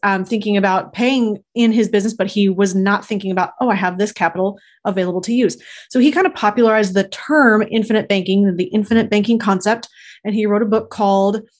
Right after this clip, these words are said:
um, Becoming Your Own Banker to talk about how to use whole life insurance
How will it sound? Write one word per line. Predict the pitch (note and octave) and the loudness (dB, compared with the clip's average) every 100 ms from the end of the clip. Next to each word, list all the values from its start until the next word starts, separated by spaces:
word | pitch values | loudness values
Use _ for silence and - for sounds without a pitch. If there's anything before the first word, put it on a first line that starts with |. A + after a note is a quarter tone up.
| _ - | _ -8
um, | G3+ F#3+ | -4 -4
Becoming | G3 G3+ G3+ G#3+ | -6 -4 0 2
Your | G#3+ | 2
Own | A#3 G#3+ | 2 2
Banker | G3 F#3 F#3 A3+ - - | 0 -2 -4 -6 -10 -6
to | G#3+ F#3+ F#3 - | 0 0 -2 -8
talk | - C4+ C4+ | 0 0 2
about | G#3+ F#3+ G3 | 0 0 -2
how | G#3+ G#3 G#3+ | -2 0 0
to | - A#3 | 0 -2
use | G3+ F#3 C4 A3+ G3 F#3+ - | -2 0 2 2 0 -4 -8
whole | - A#3+ | -4 0
life | B3 B3+ | 0 0
insurance | B3 G3+ F#3+ F#3+ | -4 -2 -2 -2